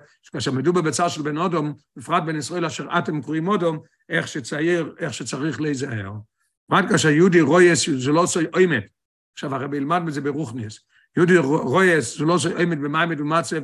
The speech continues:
של אורן, כתוב בישעיה, "כי סירי אורן".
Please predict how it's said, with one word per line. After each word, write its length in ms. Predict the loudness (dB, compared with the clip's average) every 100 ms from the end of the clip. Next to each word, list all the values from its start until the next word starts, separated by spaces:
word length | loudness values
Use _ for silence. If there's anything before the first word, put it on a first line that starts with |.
| -10 _ _
של 200 | -6 -4 0
אורן, 400 | 0 2 0 -4 -10 _ _ _
כתוב 640 | -8 2 6 6 4 -2 -10 _ _ _ _ _ _ _ _
בישעיה, 640 | 0 2 2 2 0 -2 -8 -16 _ _
"כי 100 | -6
סירי 300 | 0 2 2
אורן". 520 | 2 0 0 -4